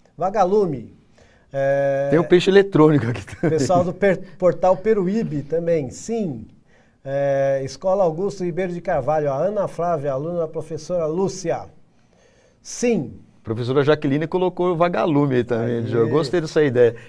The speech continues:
Speaker 2: Eu não, ó, confesso a vocês que eu não tinha pensado nesse
Speaker 1: Nem tinha
Speaker 2: vagalume,
Speaker 1: pensado
Speaker 2: não.
Speaker 1: no vagalume, né?
Speaker 2: Você tinha pensado, Ed?
Speaker 1: Não.
Speaker 2: <laughs> Não tinha pensado, não.
Speaker 1: Sim.
Speaker 2: E tem peixe elétrico aí também que falou.
Speaker 1: Ah, a Vitória diz sim. Ela é Fernão, deve ser o nome da escola, e a professora é Lúcia.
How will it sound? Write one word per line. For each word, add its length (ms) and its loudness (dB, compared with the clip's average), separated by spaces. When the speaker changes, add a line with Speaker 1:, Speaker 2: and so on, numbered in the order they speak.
Speaker 2:
Eu 120 0
não, 120 -4
ó, 200 4
confesso 360 -4
a 60 -4
vocês 300 -6
que 100 -4
eu 140 0
não 120 -8
tinha 140 -12
pensado 400 -10
nesse 140 -8
Speaker 1:
Nem 40 -8
tinha 80 -2
Speaker 2:
vagalume, 240 -2
Speaker 1:
pensado 200 -4
Speaker 2:
não. 60 -4
Speaker 1:
no 60 -2
vagalume, 460 -8
né? 60 -10
Speaker 2:
Você 120 -2
tinha 160 4
pensado, 480 4
Ed? 380 -6
Speaker 1:
Não. 300 -4
Speaker 2:
<laughs> 100 -20
Não 140 -2
tinha 220 -2
pensado, 400 -2
não. 80 -4
Speaker 1:
Sim. 440 0
Speaker 2:
E 80 2
tem 220 0
peixe 320 6
elétrico 480 6
aí 60 4
também 260 0
que 80 -12
falou. 300 -4
Speaker 1:
Ah, 140 0
a 40 -8
Vitória 480 -6
diz 160 -12
sim. 340 -8
Ela 220 -8
é 60 -10
Fernão, 580 -4
deve 200 -4
ser 180 -10
o 20 -6
nome 160 -8
da 140 -4
escola, 500 -8
e 80 -6
a 60 -8
professora 480 -10
é 20 -6
Lúcia. 500 -8